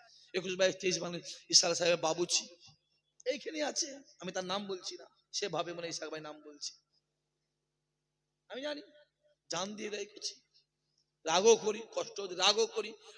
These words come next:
আবার আড়াই গিয়ে বলি, "জানিস করছি, জান দিয়ে খাটি ওরা।" এমনি, হ্যাঁ, এমনি যে জবানা পড়েছে, বিয়ে বাড়ির দাওয়াত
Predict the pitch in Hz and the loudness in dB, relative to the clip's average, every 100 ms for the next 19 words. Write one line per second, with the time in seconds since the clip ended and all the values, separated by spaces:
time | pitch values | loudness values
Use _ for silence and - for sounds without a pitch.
0 | - 165 170 175 175 170 175 170 170 165 | -4 2 2 4 2 2 -2 -2 -4 -8
1 | - - _ 160 165 170 - 165 160 - | -12 -20 _ -6 -4 -2 -4 -4 -10 -6
2 | 160 175 180 170 156 160 - - - - | -2 0 0 -2 -6 -10 -10 -14 -14 -14
3 | - - - _ _ _ _ _ _ _ | -20 -20 -20 _ _ _ _ _ _ _
4 | _ _ 143 156 190 190 131 101 95 - | _ _ -12 -2 0 0 -4 -12 -20 -20
5 | _ _ _ _ _ _ _ _ - 139 | _ _ _ _ _ _ _ _ -8 -6
6 | 156 190 269 - _ _ _ _ _ _ | -6 -8 -16 -20 _ _ _ _ _ _
7 | _ _ 165 190 254 302 294 - 302 285 | _ _ -4 2 6 8 8 4 -6 -14
8 | - - 294 _ _ _ _ _ _ _ | -16 -20 -20 _ _ _ _ _ _ _
9 | _ _ _ _ _ _ - 147 156 170 | _ _ _ _ _ _ -8 -2 0 2
10 | 185 185 185 - 185 170 - - - - | 2 2 2 2 0 -4 -10 -20 -20 -14
11 | 165 175 175 180 - 175 175 | -6 2 2 0 -2 2 2